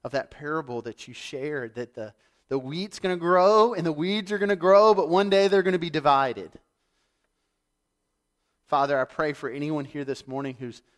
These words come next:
who's among those weeds, who's yet to be redeemed in Christ, Lord, that they would confess their sin, that they would repent of it, turn from it, and place their faith fully in Jesus. Lord, I pray for others here who perhaps have done that,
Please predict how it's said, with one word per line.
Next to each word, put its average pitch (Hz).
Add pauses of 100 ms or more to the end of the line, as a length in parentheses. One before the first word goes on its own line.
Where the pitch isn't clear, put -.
who's 127
among 131
those 123
weeds, 127 (680)
who's 123
yet 143
to -
be 135
redeemed 131
in 120
Christ, 127
Lord, 113
that 101
they 127
would 117 (400)
confess 127
their 117
sin, 131
that 117
they 127
would 120 (220)
repent 143
of 127
it, 120
turn 160
from 131
it, 113 (280)
and 117
place 131
their 127
faith 127 (120)
fully 127
in 113
Jesus. - (1300)
Lord, 135
I 135
pray 143
for 139
others 139
here 143
who 131
perhaps 135
have 131
done 139
that, 110